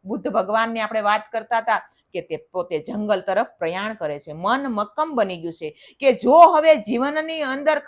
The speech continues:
આખરે મૃત્યુ જ છે, તો જીવનની અંદર મારે જીવનની અંદર સમય પસાર કરી અને મારો સમય બગાડવો, મારું આયુષ્ય બગાડવું,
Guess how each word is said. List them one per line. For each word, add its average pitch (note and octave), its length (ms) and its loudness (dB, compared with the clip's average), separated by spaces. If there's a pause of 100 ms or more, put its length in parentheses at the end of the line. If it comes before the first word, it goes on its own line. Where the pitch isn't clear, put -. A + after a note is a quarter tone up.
આખરે D4 380 -2
મૃત્યુ B3+ 540 -4
જ - 40 -4
છે, D#4 460 -2 (220)
તો A#3+ 120 2
જીવનની C4+ 600 -4
અંદર D4 280 0
મારે C4+ 280 -2
જીવનની C4 500 -6
અંદર C#4 160 -6
સમય B3+ 340 -8
પસાર C#4 500 -2
કરી C#4+ 260 -6
અને C4 180 -6
મારો B3 240 -4
સમય A#3+ 320 -6
બગાડવો, B3 640 0 (180)
મારું A3+ 280 2
આયુષ્ય C#4 380 -2
બગાડવું, D4 640 0